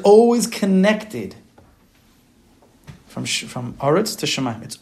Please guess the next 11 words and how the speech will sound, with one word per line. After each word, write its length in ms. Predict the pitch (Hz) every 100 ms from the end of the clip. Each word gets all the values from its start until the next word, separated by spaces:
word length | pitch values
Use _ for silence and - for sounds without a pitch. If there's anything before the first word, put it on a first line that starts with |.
| -
always 400 | 160 175 180 -
connected. 380 | 160 147 -
There 140 | 127 127
is 240 | 170 175 151
no 160 | 160
difference. 720 | 143 147 - - - - - - _ - - _ - _ _ _ -
Believe 400 | 117 127 180 180
that. 320 | - - - - _ - - _ _ _ _ _ - - - - _ _ - - - - - -
And 100 | 123
Yaakov 300 | 135 147 160
believes. 460 | 147 170 120 -